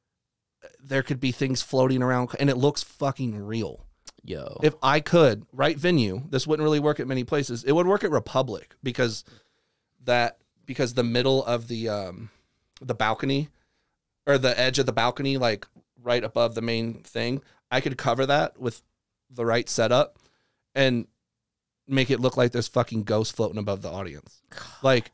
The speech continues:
Speaker 1: it's so easy, and it's way cooler than it, it's way cooler than it sounds.
Speaker 2: Yeah, it's, I mean, it just sounds really cool. So if it's cooler than how it sounds, then
Speaker 1: Yeah.
Speaker 2: that sounds awesome.
Speaker 1: Dude, I could bring, like, you, I mean, you could do anything, any
Speaker 2: When are you
Speaker 1: video.
Speaker 2: doing this?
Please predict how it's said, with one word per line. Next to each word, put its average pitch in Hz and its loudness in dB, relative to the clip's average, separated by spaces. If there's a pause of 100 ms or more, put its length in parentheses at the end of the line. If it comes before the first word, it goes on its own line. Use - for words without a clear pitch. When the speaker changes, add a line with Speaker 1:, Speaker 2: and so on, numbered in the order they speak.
(120)
Speaker 1:
it's 143 0
so 143 6
easy, 117 -2
and 143 4
it's 135 0
way 139 4
cooler 131 2
than 117 -2
it, 117 -6 (300)
it's 123 -10
way 139 4
cooler 123 4
than 113 2
it - -8
sounds. - -8
Speaker 2:
Yeah, 139 2
it's, - -10
I 165 4
mean, 185 4
it 175 4
just 165 2
sounds 156 4
really 160 6
cool. 160 4
So 135 4
if 117 0
it's 147 -2
cooler 151 6
than 123 2
how 127 4
it - -4
sounds, 135 2
then 107 -6 (380)
Speaker 1:
Yeah. 113 -2
Speaker 2:
that - -6
sounds 120 -2
awesome. 131 4
Speaker 1:
Dude, - 0
I 123 4
could 131 0
bring, 131 4
like, 113 2 (1900)
you, 127 -2
I 131 0
mean, 120 0
you 123 -8
could 123 -10
do 127 0
anything, 151 -2
any 147 4
Speaker 2:
When 165 6
are 208 8
you 190 8
Speaker 1:
video. 143 4
Speaker 2:
doing 170 6
this? - -10